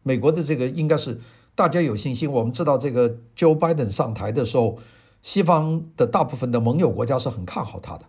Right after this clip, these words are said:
因为 Donald Trump 这个大嘴巴乱讲话，搞得西方的盟国觉得非常的受不了。那么 Joe Biden 上台以后，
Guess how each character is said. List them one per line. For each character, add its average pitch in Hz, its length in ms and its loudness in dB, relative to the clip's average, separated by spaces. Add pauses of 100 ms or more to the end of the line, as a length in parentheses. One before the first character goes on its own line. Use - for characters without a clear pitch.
(1160)
因 170 120 2
为 170 80 8
Donald 170 300 2
Trump 123 300 0
这 135 160 -4
个 117 200 4
大 123 240 0
嘴 104 160 -4
巴 127 440 0
乱 160 200 4
讲 101 160 -6
话， 104 340 -4 (500)
搞 135 180 4
得 170 100 4
西 170 200 -2
方 180 160 2
的 147 80 2
盟 131 240 0
国 131 120 2
觉 131 160 -2
得 120 80 -4
非 214 360 -2
常 113 200 -6
的 117 360 0
受 190 260 4
不 170 100 -4
了。 110 260 0 (500)
那 156 100 0
么 147 160 0
Joe 170 260 2
Biden 156 280 2
上 123 200 -2
台 113 120 -2
以 113 120 -2
后， 101 360 -6